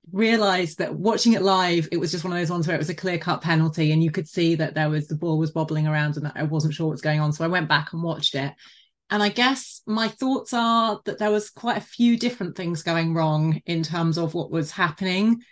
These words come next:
And, you know, the first thing, it's like, shout out to Staniforth, who did a real, who got a, recovered the ball in midfield and made a really nice pass o-, over to Adriana Leon, who then, um, you know, Ash pressed her, but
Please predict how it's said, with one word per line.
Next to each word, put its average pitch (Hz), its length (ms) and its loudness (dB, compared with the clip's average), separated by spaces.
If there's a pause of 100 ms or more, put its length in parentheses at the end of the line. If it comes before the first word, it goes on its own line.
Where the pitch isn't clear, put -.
(360)
And, 185 480 0 (600)
you 233 120 6
know, 175 160 6
the 226 100 2
first 269 260 4
thing, 196 280 0
it's - 300 0
like, 180 200 -2
shout 196 200 -2 (100)
out - 60 -10
to - 40 -8
Staniforth, 180 520 -4
who 180 120 4
did 180 220 4
a 170 100 -2
real, 185 340 4
who 180 200 0 (420)
got 208 200 2
a, 175 120 -4
recovered 202 440 0
the 190 60 -4
ball 185 300 2
in 175 140 0
midfield 170 500 -2
and 165 100 -2
made 165 200 -2
a 165 40 -2
really 180 200 0
nice 165 240 -2
pass 165 340 -4
o-, 156 240 -4
over 165 220 2
to 165 120 -2
Adriana 165 460 0
Leon, 156 360 4
who 160 360 2 (480)
then, 185 540 -2 (580)
um, 170 520 0 (120)
you 233 140 2
know, 196 80 2
Ash 220 400 -2
pressed 240 380 -2
her, 170 380 -2
but 190 240 -2